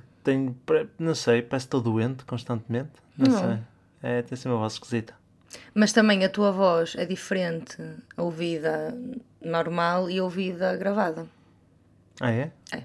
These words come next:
Speaker 1: É mais sexy em pessoa.
Speaker 2: Super.
Speaker 1: Pois.
Speaker 2: Super sexy.
Speaker 1: Normal.
Speaker 2: Yeah. Eu, a minha voz não parece que é minha, portanto está a ser só esquisito.
Speaker 1: Mas a
Speaker 2: Assim,
Speaker 1: tua
Speaker 2: ouvir
Speaker 1: voz,
Speaker 2: em, em direto.
Speaker 1: a tua voz é igualmente sexy a,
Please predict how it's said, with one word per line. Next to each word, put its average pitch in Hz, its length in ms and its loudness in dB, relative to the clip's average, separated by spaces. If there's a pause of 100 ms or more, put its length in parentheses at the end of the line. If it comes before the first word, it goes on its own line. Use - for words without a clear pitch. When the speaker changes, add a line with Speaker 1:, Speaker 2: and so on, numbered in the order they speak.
(100)
Speaker 1:
É 127 120 0
mais 110 260 2
sexy 123 400 -2
em 120 320 0
pessoa. 117 340 -2
Speaker 2:
Super. 156 600 -4 (340)
Speaker 1:
Pois. 131 320 -4 (100)
Speaker 2:
Super - 360 -8
sexy. - 360 -10
Speaker 1:
Normal. 113 400 -2 (800)
Speaker 2:
Yeah. 156 220 -6 (500)
Eu, 190 160 6
a 196 60 8
minha 202 180 6
voz 175 220 2
não 175 100 -4
parece 175 300 0
que - 80 -4
é 185 40 -2
minha, 175 300 -2
portanto 165 360 -8
está - 200 -4
a - 20 -6
ser 170 160 -8
só 170 140 -6
esquisito. 170 560 -12 (840)
Speaker 1:
Mas 139 180 0
a 123 40 2
Speaker 2:
Assim, - 80 2
Speaker 1:
tua 139 100 6
Speaker 2:
ouvir 127 140 6
Speaker 1:
voz, 139 140 4
Speaker 2:
em, 170 380 -2
em 170 240 -4
direto. 170 460 0
Speaker 1:
a - 20 -6
tua 131 160 2
voz 123 220 6
é 127 40 4
igualmente 127 380 2
sexy 127 560 -2
a, 131 140 -2